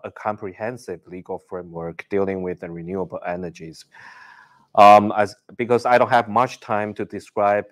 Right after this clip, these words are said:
um, for the wind powers issues in Taiwan. Um, as we, as you know, that we have, um, twenty-two potential sites for offshore wind powers, but, you know, it, it deal with a lot of,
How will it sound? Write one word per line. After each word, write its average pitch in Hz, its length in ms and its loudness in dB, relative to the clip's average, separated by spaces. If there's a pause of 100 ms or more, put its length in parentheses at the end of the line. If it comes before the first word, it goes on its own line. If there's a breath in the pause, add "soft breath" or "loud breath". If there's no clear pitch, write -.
(100)
um, 92 300 -2
for 95 220 -6
the 92 80 -4
wind 101 300 -10
powers 92 580 -2
issues 92 520 -12
in 87 160 -16
Taiwan. 90 680 -8 (800 soft breath)
Um, 98 640 2 (880)
as 113 160 -2
we, 123 280 -2
as 107 180 -2
you 135 160 -2
know, 101 380 0
that 98 260 4
we 98 280 -6
have, 98 380 2
um, 87 260 -4
twenty-two 104 760 -2
potential 98 600 -4
sites 92 760 -4
for 85 420 -10 (460)
offshore 98 640 2
wind 92 240 -8
powers, 78 600 -10
but, 101 200 -4
you 104 100 -8
know, 104 120 -4
it, 110 260 -8
it 127 140 -8
deal 165 240 2
with 156 220 0 (120)
a 104 60 -2
lot 131 200 4
of, 113 220 2